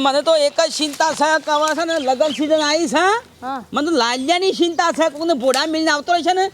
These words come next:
Speaker 1: તો જન્મ જ હે, બોલ.
Speaker 2: હવે એની જો તમે ચિંતા કરો, ઈમો વળી કઈ હાવ એવો તો કઈ કાઢી નાખવા જેવો છોકરો નહીં કોઈ આપણો. એમ કોઈ ગોડો નહીં કે જો તો ઝઘડા કરીને આવે ને કોકને મારીને
Speaker 1: એક નંબર
Speaker 2: આવે.
Speaker 1: નો હરામી છે, આખા ગામમાં ઝઘડા કરે છે. વચમાં દાડિયું લઈને નાઠો લેવાનું મેલા તું લેવાનું મારે.
Speaker 2: પણ હવે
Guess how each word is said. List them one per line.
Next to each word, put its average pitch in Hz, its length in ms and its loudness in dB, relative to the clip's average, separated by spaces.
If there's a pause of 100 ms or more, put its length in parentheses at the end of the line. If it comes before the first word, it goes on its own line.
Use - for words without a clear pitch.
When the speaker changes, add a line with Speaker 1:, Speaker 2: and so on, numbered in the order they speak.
(200)
Speaker 1:
તો 302 120 4
જન્મ 285 300 2 (120)
જ 349 40 2 (120)
હે, 294 120 0
બોલ. 285 140 -2 (520)
Speaker 2:
હવે 302 220 -8
એની 220 320 -10
જો 269 180 -4
તમે 349 200 -2
ચિંતા 311 360 -4
કરો, 320 200 2
ઈમો 277 360 -2
વળી 349 200 -2
કઈ 339 220 -2
હાવ 330 280 0
એવો 339 120 2 (100)
તો 359 100 -2
કઈ 349 200 -10
કાઢી 277 300 -4
નાખવા 330 280 -2
જેવો 339 220 2
છોકરો 320 300 -2
નહીં 285 240 -6
કોઈ 359 100 2
આપણો. 311 280 0 (280)
એમ 359 140 -8
કોઈ 349 180 0
ગોડો 339 320 2
નહીં 427 140 -2
કે 349 60 -12
જો 381 220 2
તો 381 140 0
ઝઘડા 285 340 0
કરીને 359 300 -2
આવે 330 160 0
ને 339 60 -6
કોકને 320 260 -2
મારીને 339 200 2
Speaker 1:
એક 349 140 -4
નંબર 349 220 0
Speaker 2:
આવે. 381 100 0
Speaker 1:
નો 370 140 0
હરામી 339 340 0
છે, - 160 0
આખા 330 240 2
ગામમાં 311 320 0
ઝઘડા 285 360 0
કરે 311 200 2
છે. 214 80 -6 (220)
વચમાં 311 360 0
દાડિયું 311 300 0
લઈને 339 100 0
નાઠો 330 280 0
લેવાનું 330 240 0
મેલા 285 220 0
તું 370 120 -4
લેવાનું 311 240 0
મારે. 262 200 0 (300)
Speaker 2:
પણ 370 200 -4
હવે 392 140 2